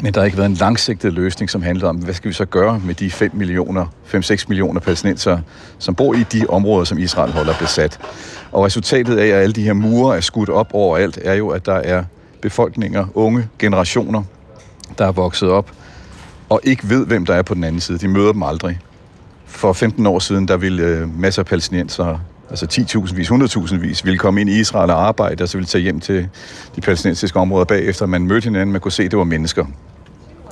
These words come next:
Når man kigger på målinger, meningsmålinger, så kan man se, at de yngste generationer, de yngre generationer, er, øh, meget, meget hårde i deres fordømmelse af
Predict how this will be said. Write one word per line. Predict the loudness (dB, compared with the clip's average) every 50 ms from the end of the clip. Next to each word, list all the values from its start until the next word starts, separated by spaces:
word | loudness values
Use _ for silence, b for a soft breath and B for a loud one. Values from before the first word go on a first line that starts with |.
| -16 B B B B B B
Når | 0
man | 0 2
kigger | 2 0 0 2
på | 2
målinger, | 4 4 4 4 4 4 2 2 2 0 0 0 -2
meningsmålinger, | 0 0 0 0 0 0 0 0 2 2 0 -2 -2
så | -2 -2 -2
kan | 0 0
man | 0 0
se, | 0 0
at | 0 0 0 0 -2
de | -2 -2 -2 -2 -4 -8 -20 -20 -20 -20 -20 -20 -10 -2 0
yngste | 0 0 0 -4 -4
generationer, | -2 0 2 2 2 2 2 2 0 0 0 0 -2
de | 0
yngre | 0 2 2 4 4 2
generationer, | 2 0 0 0 -2 -2 -2 -2 -2 -2 -2 -4 -4 B B B B B B B B B B B B B B B B B B B B B B B B -14 -4 0
er, | 2 2 2 2 -2 0 2
øh, | 4 4 6 6 4 4 2 2 0 0 -2 -4 -6 -8 B B -18 -18 B B -20 -18 -10 -4
meget, | 0 2 4 4 4 4 4
meget | 2 2 4 2 2 0 -2 -4 -8 -10
hårde | -4 0 2 4 4 4 4 2 0 0
i |
deres | 0 0 0 0 0
fordømmelse | -4 -6 -2 0 -2 0 0 -2 -4 -2 -2 -2
af | -2 -2 -4 -4